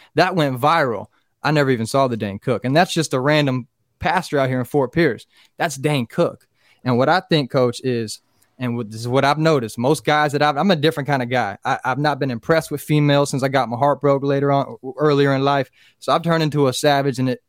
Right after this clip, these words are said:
played well for me. I realized I was wrong. You're not supposed to be a lover boy. They know they're fine. My point is, though, all the guys that I've seen my age are attracted to the fine females.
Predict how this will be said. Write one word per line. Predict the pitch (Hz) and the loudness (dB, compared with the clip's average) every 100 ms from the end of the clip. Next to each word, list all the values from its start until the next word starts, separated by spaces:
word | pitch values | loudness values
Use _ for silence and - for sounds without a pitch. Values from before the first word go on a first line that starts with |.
| _ _ | _ _
played | - 135 127 | -2 0 2
well | 123 123 | 2 0
for | - 110 | -2 -6
me. | 104 | -4
I | 98 | -4
realized | 123 131 131 120 117 | 0 2 2 0 0
I | 123 | -2
was | 117 98 | -2 -4
wrong. | 113 120 104 107 | -2 -2 -2 -4
You're | |
not | 139 127 | -4 -2
supposed | - 151 | 0 0
to | 139 | 0
be | 131 | -2
a | 127 | 0
lover | 131 117 | 0 -2
boy. | 113 120 107 - - _ | -4 -2 -2 -8 -20 _
They | 170 | 2
know | 180 190 | 4 4
they're | 180 160 | 4 0
fine. | 135 160 143 117 98 _ _ _ _ _ _ _ - | 0 0 0 -4 -10 _ _ _ _ _ _ _ -4
My | 139 | -4
point | - 170 156 | 0 2 2
is, | 131 107 | 2 -2
though, | 107 98 _ _ - | -6 -8 _ _ -2
all | 175 | 0
the | 202 175 | 2 2
guys | 156 175 160 | 2 2 0
that | 131 | -2
I've | 120 | -4
seen | - 127 | -2 -2
my | 123 135 | 0 0
age | 127 120 117 | 0 -6 -4
are | 139 127 | -2 -2
attracted | - 143 131 135 | -2 -2 -2 -8
to | - 131 | -8 -8
the | |
fine | 107 - 127 131 | -6 -2 0 0
females. | - 123 104 107 123 - | -4 -6 -6 -12 -20 -20